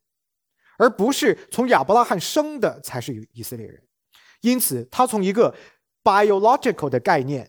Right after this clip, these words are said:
变成了一个 spiritual identity，一个属灵身份的概念，它不是一个生理学的问题。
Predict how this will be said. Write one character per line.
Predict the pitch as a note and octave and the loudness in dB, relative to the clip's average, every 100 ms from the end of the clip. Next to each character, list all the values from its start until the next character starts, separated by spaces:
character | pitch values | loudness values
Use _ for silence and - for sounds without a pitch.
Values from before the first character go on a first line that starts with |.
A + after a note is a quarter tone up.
| - | -2
变 | C#4 | 0
成 | G3+ F#3+ | 0 -2
了 | |
一 | D#3 | 0
个 | E3 D#3+ | 0 -2
spiritual | - - - G3+ D#4 - D3 - | -4 -6 -2 0 -2 -4 -6 -4
identity， | C3 A#2+ C#3+ C3 G#2 - _ | -4 -4 -6 -8 -12 -20 _
一 | D#3 | -2
个 | F3 - - _ - | 0 0 -2 _ -12
属 | - G3+ D#3 B2 | -2 0 2 0
灵 | A#2+ E3 | -4 -4
身 | - D4+ | -4 -4
份 | D4+ F3+ | -2 -4
的 | A2+ | -2
概 | B2 | -6
念， | G#2 G2+ _ _ - | -8 -18 _ _ -12
它 | |
不 | E3 F3 | -8 -6
是 | G3+ | -6
一 | D3 | -8
个 | |
生 | C#3 - A3+ | -8 -8 -8
理 | C#3 | -10
学 | G2 G#2+ | -12 -18
的 | G#2 | -20
问 | G#2+ | -20
题。 | _ | _